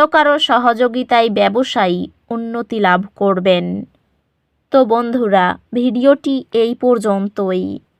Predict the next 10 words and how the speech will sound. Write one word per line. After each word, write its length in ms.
যদি 460
ভিডিওটি 600
ভালো 340
লেগে 320
থাকে, 480
ভিডিওটিকে 640
একটি 360
লাইক 420
অবশ্যই 680
করুন। 420